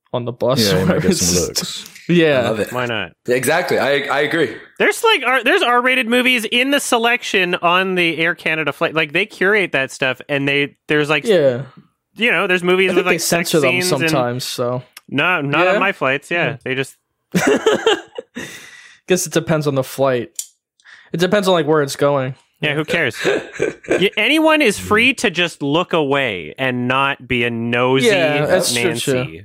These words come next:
Speaker 3: Yep.
Speaker 1: Yeah, you
Speaker 4: Okay.
Speaker 1: shouldn't
Speaker 2: Just
Speaker 1: be
Speaker 2: watching
Speaker 1: looking
Speaker 2: my
Speaker 1: anyway,
Speaker 2: movie.
Speaker 1: right?
Speaker 4: Yeah.
Speaker 1: Yeah.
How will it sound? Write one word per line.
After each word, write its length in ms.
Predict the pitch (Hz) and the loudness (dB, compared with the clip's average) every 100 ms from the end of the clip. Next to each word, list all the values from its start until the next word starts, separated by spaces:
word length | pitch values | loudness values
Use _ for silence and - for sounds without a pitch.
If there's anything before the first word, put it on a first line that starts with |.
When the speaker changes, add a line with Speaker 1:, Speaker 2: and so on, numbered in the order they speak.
| _ _ _ | _ _ _
Speaker 3:
Yep. 380 | 98 98 143 - - - | -6 -2 -2 -6 -20 -4
Speaker 1:
Yeah, 240 | 190 185 | 0 2
you 140 | 143 135 | 2 0
Speaker 4:
Okay. 20 | |
Speaker 1:
shouldn't 180 | 131 156 | 0 0
Speaker 2:
Just 120 | 147 | 0
Speaker 1:
be 60 | 147 | 2
Speaker 2:
watching 200 | 147 - | 2 2
Speaker 1:
looking 40 | |
Speaker 2:
my 80 | 147 | 2
Speaker 1:
anyway, 320 | 156 143 123 120 | 2 0 0 -2
Speaker 2:
movie. 100 | 127 | 0
Speaker 1:
right? 400 | 127 143 160 - | 0 0 -4 -4
Speaker 4:
Yeah. 160 | 143 127 | -4 -2
Speaker 1:
Yeah. 200 | 120 | -6